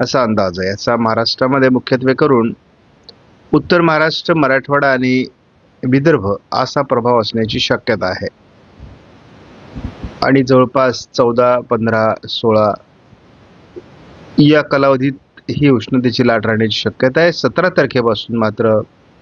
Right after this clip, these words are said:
उष्णतेच्या लाटेचा प्रभाव काही अंशाने कमी होण्याची शक्यता आहे. मध्ये एकोणीस तारखेला एक विदर्भात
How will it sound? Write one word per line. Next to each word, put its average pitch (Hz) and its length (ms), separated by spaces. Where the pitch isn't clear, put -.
उष्णतेच्या 165 540
लाटेचा 135 440
प्रभाव 123 400
काही 131 280
अंशाने 127 420
कमी 135 280
होण्याची 123 380
शक्यता 95 460
आहे. - 260
मध्ये 131 260
एकोणीस 135 420
तारखेला 131 400
एक 127 140
विदर्भात 123 520